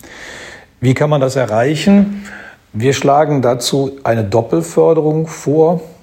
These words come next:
und zwar so, dass derjenige, der,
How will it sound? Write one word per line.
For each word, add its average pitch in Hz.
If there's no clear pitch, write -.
und 117
zwar 120
so, 123
dass 113
derjenige, 131
der, 110